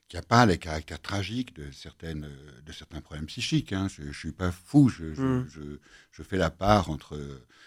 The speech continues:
Speaker 1: entre une phobie scolaire et un garçon de dix-huit ans qui a des bouffées délirantes
Speaker 2: Hmm.
Speaker 1: et qui, qui,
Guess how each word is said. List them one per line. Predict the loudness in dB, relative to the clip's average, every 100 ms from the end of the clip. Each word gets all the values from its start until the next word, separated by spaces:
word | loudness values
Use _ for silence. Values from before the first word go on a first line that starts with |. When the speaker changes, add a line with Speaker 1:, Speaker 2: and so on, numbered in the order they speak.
| _ _ -20
Speaker 1:
entre | -16 -6
une | -4 -4
phobie | -6 -4 -4
scolaire | -6 -2 4 8 6 6
et | -2 -4 -4 -4
un | -6
garçon | -6 -6 -8
de |
dix-huit | -8 -10 -14 0
ans | 2 2
qui | -2
a |
des | -8
bouffées | -8 -12 -14
délirantes | -14 -10 -6 0 0 2
Speaker 2:
Hmm. | -2 -4
Speaker 1:
et |
qui, | -8 -14 -18 -18
qui, | -18 -18 -18